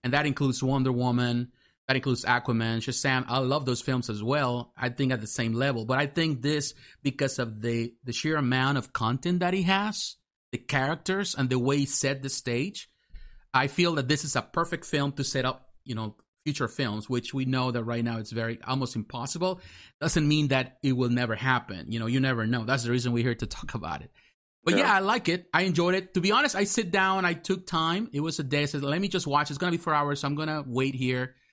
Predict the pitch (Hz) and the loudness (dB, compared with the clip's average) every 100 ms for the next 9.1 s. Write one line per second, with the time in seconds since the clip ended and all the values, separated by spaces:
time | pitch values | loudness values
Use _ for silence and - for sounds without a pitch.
0 | _ _ _ 131 143 170 - - 180 147 | _ _ _ -2 0 -2 -2 0 2 2
1 | 147 117 - 101 98 - 135 117 - 107 | 2 2 0 0 -2 0 0 0 -2 -4
2 | - 165 - 131 110 - - - - _ | 0 0 2 2 2 -2 -8 -10 -14 _
3 | _ _ 117 117 147 - 156 147 135 127 | _ _ -2 0 0 2 2 2 2 2
4 | 139 - - _ _ _ _ _ - - | 0 -4 -14 _ _ _ _ _ -4 0
5 | 117 117 143 - 147 143 127 127 - 135 | 0 2 2 2 2 2 2 0 0 0
6 | 131 147 151 - 147 139 127 - 208 208 | 2 2 2 0 0 0 0 -2 0 2
7 | 175 156 156 143 151 170 156 131 120 - | 2 2 2 2 0 0 -4 -4 -4 0
8 | - 190 - 175 160 156 156 117 - - | 0 -2 -2 0 2 2 2 0 -4 -10